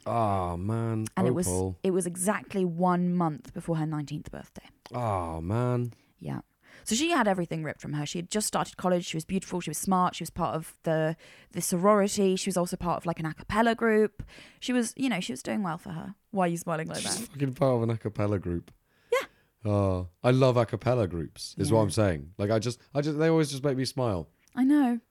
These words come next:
Speaker 1: As a concept. I mean, okay, the thing for me is a cappella groups, I know this is gonna sound weird, but, like, a cappella groups are, like, emulating instruments, a lot of them,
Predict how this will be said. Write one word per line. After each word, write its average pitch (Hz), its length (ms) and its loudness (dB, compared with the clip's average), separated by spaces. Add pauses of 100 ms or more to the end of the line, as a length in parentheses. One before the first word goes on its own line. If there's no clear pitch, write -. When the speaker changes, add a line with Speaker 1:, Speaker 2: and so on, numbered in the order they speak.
(340)
Speaker 1:
As 127 120 0
a 117 40 -2
concept. - 840 0
I 156 80 6
mean, 196 180 4 (140)
okay, 156 240 4 (220)
the 151 60 -4
thing 214 160 2
for 202 120 -2
me 185 100 4
is 101 160 2
a 127 100 0
cappella 143 360 0
groups, 104 280 -2
I 127 80 2
know 147 140 2
this 139 120 2
is 120 60 -6
gonna 123 140 0
sound 107 220 0
weird, 98 160 2
but, 92 80 -2
like, 101 140 -2
a 139 80 -4
cappella 143 340 0
groups 107 340 0 (240)
are, 117 80 2
like, 113 220 2
emulating 120 600 2
instruments, 98 580 -2
a 98 60 0
lot 101 180 4
of 80 80 -6
them, 78 200 -6